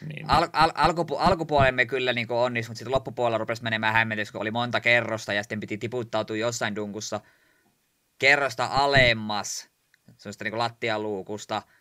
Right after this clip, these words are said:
Speaker 2: Ja sit jos sit oikein en ollut ihan varma kartasta, missä kohtaa siinä oot, niin sillä meni pää sekaisin.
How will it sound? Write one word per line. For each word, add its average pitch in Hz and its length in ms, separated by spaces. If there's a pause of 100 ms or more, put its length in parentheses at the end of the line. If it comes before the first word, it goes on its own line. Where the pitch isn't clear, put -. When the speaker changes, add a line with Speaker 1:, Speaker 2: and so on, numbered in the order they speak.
(220)
Speaker 2:
Ja 110 60
sit 113 180
jos 117 120
sit 110 120
oikein 113 300
en 117 80
ollut 110 140
ihan 127 240
varma 123 280
kartasta, 127 400
missä 123 220
kohtaa 113 340
siinä 117 240
oot, 123 160
niin 123 60
sillä 123 140
meni 120 160
pää 120 220
sekaisin. 104 500